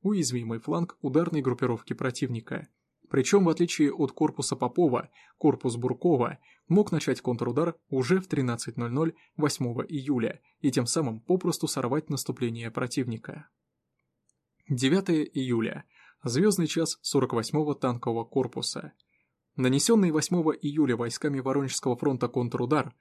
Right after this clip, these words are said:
произвел впечатление на противника. В двадцать один двадцать восьмого июля командующий четвертой танковой армией направил войска приказ номер четыре, в котором говорилось: «Первое. Восьмого июля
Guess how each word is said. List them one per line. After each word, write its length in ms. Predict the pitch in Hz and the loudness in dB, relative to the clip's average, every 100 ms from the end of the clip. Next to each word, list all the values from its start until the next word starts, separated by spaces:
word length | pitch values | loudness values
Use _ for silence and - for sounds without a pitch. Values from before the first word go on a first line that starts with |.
| _ _ | _ _
произвел 420 | - 135 131 208 190 | 2 4 4 2 0
впечатление 580 | - - - 156 139 | -4 -2 2 2 2
на 160 | 123 117 | -2 -4
противника. 720 | - 123 131 117 113 - - - _ _ _ | -4 -2 -2 -4 -8 -10 -14 -16 _ _ _
В 100 | 123 | -2
двадцать 300 | 135 196 - | 0 0 0
один 180 | 175 165 | 0 0
двадцать 380 | 143 135 - 139 | 0 -2 -4 -4
восьмого 360 | 123 - 113 | -4 -2 -4
июля 540 | 113 127 123 185 175 160 _ _ | -4 -4 0 2 0 -4 _ _
командующий 580 | - 170 202 185 - 156 | 0 2 2 2 2 0
четвертой 460 | - 147 127 120 | 0 0 -2 -2
танковой 460 | 117 120 117 113 113 | -4 -4 -4 -6 -4
армией 360 | 170 175 160 139 | -4 -4 -2 -2
направил 460 | 123 139 180 165 | -4 -2 -2 0
войска 380 | 127 117 - 147 | 0 -2 -4 -6
приказ 480 | - 123 117 156 - | -4 -6 -2 -4 -4
номер 320 | 131 113 113 | -4 -4 -6
четыре, 540 | - - - 120 - - _ _ | -8 -6 -4 -4 -6 -14 _ _
в 60 | - | -4
котором 440 | 120 160 170 160 _ | 0 2 2 -2 _
говорилось: 760 | 143 127 123 117 110 - - - _ _ _ _ _ _ | -4 -2 0 -2 -6 -8 -14 -18 _ _ _ _ _ _
«Первое. 520 | - 147 120 110 - - _ _ _ - | 4 6 6 2 -6 -14 _ _ _ 2
Восьмого 480 | 120 123 202 185 175 | 4 4 6 6 6
июля 400 | 185 135 120 | 6 4 0